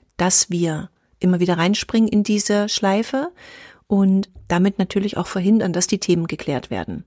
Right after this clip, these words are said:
Das ist ja sozusagen Henne und Ei, ne? Wenn ich nicht in der Lage bin, das Thema so zu besprechen, dass es zur Klärung kommt, kommt's immer wieder hoch. Und wenn ich dann immer wieder den gleichen Scheiß mache,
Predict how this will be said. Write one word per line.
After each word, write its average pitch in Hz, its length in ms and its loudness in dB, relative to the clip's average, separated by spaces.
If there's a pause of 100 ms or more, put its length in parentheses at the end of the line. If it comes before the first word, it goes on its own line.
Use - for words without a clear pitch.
(100)
Das 170 120 -6
ist - 160 -2
ja 175 200 0 (140)
sozusagen 190 600 0
Henne 202 320 2
und 185 260 -4
Ei, 185 280 2
ne? 175 260 -2 (280)
Wenn 185 140 0
ich - 200 -4 (240)
nicht 196 300 2
in 180 80 -2
der 175 100 -2
Lage 196 280 2
bin, 208 180 0
das 196 140 -4
Thema 190 260 0
so 208 120 -2
zu - 120 -8
besprechen, 185 320 -2
dass 180 120 -2
es 180 120 2
zur 170 140 -2
Klärung 196 300 0
kommt, 214 280 0
kommt's 180 280 -4
immer 175 180 -4
wieder 175 220 -4
hoch. 175 280 -4 (260)
Und 160 120 -8
wenn 160 100 -6
ich - 80 -10
dann - 100 -8
immer 165 160 -6
wieder 165 140 -6
den 165 120 -4
gleichen 180 520 -2 (1000)
Scheiß - 360 -4
mache, - 140 -10